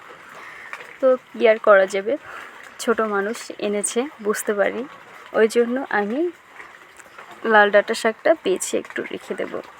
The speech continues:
আর তোমাদের কার কোথায় বাড়ি, তোমরাও কি এরকম ফ্রেশ টাটকা টাটকা সবজি, শাকসবজি,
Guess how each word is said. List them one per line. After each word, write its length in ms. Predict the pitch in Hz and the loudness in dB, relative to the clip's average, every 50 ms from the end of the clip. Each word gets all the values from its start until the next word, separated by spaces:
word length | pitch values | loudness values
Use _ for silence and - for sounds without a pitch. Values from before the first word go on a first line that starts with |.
| - - - - - - - - - - - - - - - | -20 -20 -20 -20 -20 -20 -20 -20 -20 -20 -20 -20 -8 0 2
আর 80 | 220 214 214 - - | 4 4 4 2 0
তোমাদের 380 | 240 233 226 226 240 233 254 254 240 - - - - - - - - - - - - - - - - - - - - - - - - - - | -2 0 0 0 0 2 0 0 0 -4 -12 -18 -20 -20 -20 -20 -20 -20 -20 -20 -20 -20 -20 -20 -20 -20 -20 -20 -20 -20 -20 -14 -4 2 4
কার 200 | 220 220 220 233 254 - - 220 | 6 6 6 4 0 -4 -8 -10
কোথায় 340 | 214 - - - 220 220 208 214 | -10 -10 -4 -2 -2 0 4 4
বাড়ি, 280 | 208 196 196 196 202 226 254 - - 220 | 4 4 4 0 -4 -8 -12 -6 -4 -4
তোমরাও 340 | 208 202 202 202 208 214 214 - | -2 -2 0 0 0 0 0 -2
কি 80 | - 233 226 | -2 -2 0
এরকম 240 | 220 220 - 233 233 233 220 - | 0 -2 -4 -6 -8 -8 -10 -8
ফ্রেশ 380 | - 240 220 214 208 220 233 - - - - | -6 -4 -2 -2 -2 -4 -4 -6 -6 -2 0
টাটকা 300 | - 202 196 - - - 208 - | 0 0 0 0 -2 -4 -2 0
টাটকা 260 | 220 214 - - 226 220 - - | -2 -2 0 -2 -2 -2 0 -2
সবজি, 400 | 214 190 - - - - 202 202 208 214 - | -2 -4 -4 -8 -12 -10 -8 -8 -8 -4 0
শাকসবজি, 640 | 226 208 202 - - - 220 202 202 - - 214 214 | 0 0 0 0 0 0 0 -2 -2 -6 -10 -10 -10